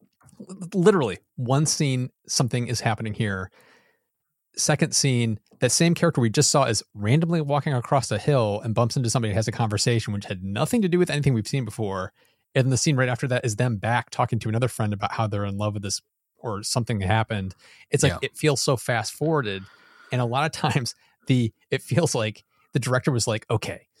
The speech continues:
Speaker 1: so we're taking a shortcut here. So I need you to act, act extra hard. Just
Speaker 2: Yeah.
Speaker 1: don't get upset. I need you to scream at the top of your lungs how much
Speaker 2: Yeah.
Speaker 1: you love this person." And so
Speaker 2: Yeah.
Speaker 1: it's like,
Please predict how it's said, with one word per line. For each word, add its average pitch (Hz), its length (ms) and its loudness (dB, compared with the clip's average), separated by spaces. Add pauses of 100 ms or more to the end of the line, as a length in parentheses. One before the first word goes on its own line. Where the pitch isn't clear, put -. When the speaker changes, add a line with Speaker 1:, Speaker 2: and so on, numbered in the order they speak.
Speaker 1:
so - 140 -4
we're 104 60 -4
taking 160 260 -2
a 117 40 -4
shortcut - 440 -4
here. - 240 -20 (140)
So - 180 -6
I 127 80 4
need 135 280 4
you 151 100 4
to 147 100 0 (140)
act, 113 340 -2
act - 400 -4 (440)
extra 113 560 0
hard. 85 640 0 (280)
Just 180 200 4
Speaker 2:
Yeah. - 40 -2
Speaker 1:
don't 185 260 4
get 135 300 2
upset. 123 560 2 (100)
I 127 80 4
need 180 140 4
you 131 80 -2
to 90 100 -8
scream 143 720 0
at 110 80 -6
the 95 160 -10
top 117 280 -2
of 110 60 -4
your 107 160 -2
lungs 92 420 -4
how - 160 -6
much 95 160 -4
Speaker 2:
Yeah. 104 160 2
Speaker 1:
you 104 80 0
love 104 180 0
this - 120 -6
person." - 480 -10 (420)
And - 120 2
so 175 80 6
Speaker 2:
Yeah. - 20 2
Speaker 1:
it's - 100 0
like, 160 240 2